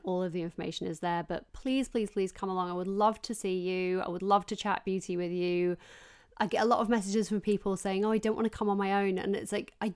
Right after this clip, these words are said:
get that. I totally get that. But it's such a safe space.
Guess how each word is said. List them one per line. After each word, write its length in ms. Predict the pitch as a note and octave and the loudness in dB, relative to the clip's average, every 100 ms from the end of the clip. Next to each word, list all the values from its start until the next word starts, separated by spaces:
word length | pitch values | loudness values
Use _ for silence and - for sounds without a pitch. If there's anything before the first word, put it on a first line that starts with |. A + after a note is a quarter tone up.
| - | 2
get 260 | B3+ G#3+ - | 4 4 2
that. 160 | F3+ E3+ | -2 -2
I 100 | F#3 | -4
totally 520 | - - G3+ G3 F#3+ | -4 0 0 2 -2
get 220 | F#3+ - | -2 -4
that. 320 | F3+ E3+ - | -4 -6 0
But 240 | G3+ - - - - - G#3 | 2 2 -2 -18 -20 -4 0
it's 200 | F#3+ - | 0 0
such 360 | - A#3 - | 0 0 0
a 60 | A#3 | -2
safe 260 | A3 F#3+ | 0 -2
space. 560 | - G#3 F#3+ F3 - - | -2 -4 -2 -2 -6 -12